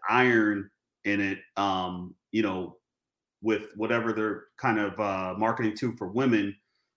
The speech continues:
versus men, that may be a reasonable option. I would assume that the manufacturer may be looking at, okay, what are the common nutrient deficiencies that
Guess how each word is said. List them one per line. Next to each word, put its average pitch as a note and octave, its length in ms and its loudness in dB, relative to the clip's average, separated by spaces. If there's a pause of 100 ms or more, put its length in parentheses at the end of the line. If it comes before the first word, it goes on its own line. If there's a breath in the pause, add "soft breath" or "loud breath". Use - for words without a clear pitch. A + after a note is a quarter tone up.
(180)
versus G#2+ 440 -2
men, B2+ 560 4
that B2+ 220 2
may C#3 160 0
be A#2+ 240 -2
a G2+ 240 0
reasonable G#2+ 500 -4
option. F#2 460 -6
I - 180 -4
would C3+ 140 0
assume A#2 320 -2
that G2+ 180 -2
the - 80 -8
manufacturer G#2 1080 -4
may B2+ 420 2
be B2+ 180 0
looking G#2+ 300 -2
at, G2 140 -4
okay, G2 380 -4
what A2 160 -2
are B2 120 -2
the G#2 160 -4
common G#2 540 -6
nutrient G#2 440 -6
deficiencies F#2+ 1080 -10 (560)
that F#2+ 360 0